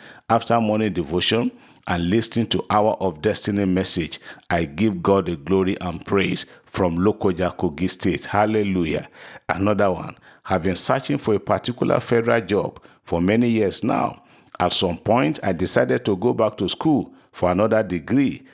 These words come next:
that will qualify me for this job. About two months ago, I began to search again.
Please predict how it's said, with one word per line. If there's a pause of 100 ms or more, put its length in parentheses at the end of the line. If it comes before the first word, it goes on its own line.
(160)
that
will
qualify
me
for
this
job. (300)
About
two
months
ago,
I
began
to
search
again.